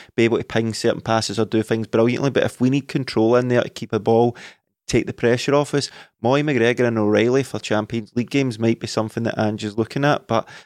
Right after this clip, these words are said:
for these league games, like, Hatate, O'Reilly, McGregor, like, Hatate and O'Reilly were utterly sensational. O'Reilly, I was like,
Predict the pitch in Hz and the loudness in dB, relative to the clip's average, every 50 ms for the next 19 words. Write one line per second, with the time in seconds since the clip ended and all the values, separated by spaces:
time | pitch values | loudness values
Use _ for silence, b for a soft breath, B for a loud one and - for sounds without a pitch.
0 | B _ - 107 104 123 151 143 113 110 117 113 - - 135 135 135 135 127 110 | B _ -4 -2 0 0 0 0 0 -2 -2 -2 -2 0 0 0 0 0 -4 -4
1 | - 104 - - - B B B _ - 110 113 120 - - 123 123 120 - - | -4 -4 -6 -6 -10 B B B _ -2 0 0 0 0 0 0 -2 -2 -2 -2
2 | 107 104 104 104 107 107 110 110 104 104 101 98 - 101 104 107 107 131 127 117 | 0 0 2 2 2 2 2 0 0 -2 -4 -4 -2 0 0 0 2 0 0 0
3 | - - 101 104 104 _ - 107 113 - - 123 113 - - 107 104 101 104 - | -2 -4 -8 -14 -12 _ 0 0 0 0 0 -2 -2 -2 -2 -2 -2 -2 -4 -4
4 | - 101 98 101 101 101 110 117 110 B B B B B - 104 - - - - | -6 -4 -2 0 0 2 0 0 -2 B B B B B -2 -2 -2 -2 -2 -6
5 | 107 107 - - 120 113 120 120 113 110 _ - - - - 104 110 107 - - | -6 -4 -4 -4 -2 0 0 -2 -2 -4 _ -18 -14 -6 -6 -4 -4 -4 -2 -2
6 | 104 101 104 - - 127 123 - - - 113 113 113 117 123 127 131 123 117 113 | -2 -2 -2 -4 -2 0 0 0 2 2 4 4 6 6 6 4 6 4 4 4
7 | 110 104 107 104 101 B | 2 2 0 0 -2 B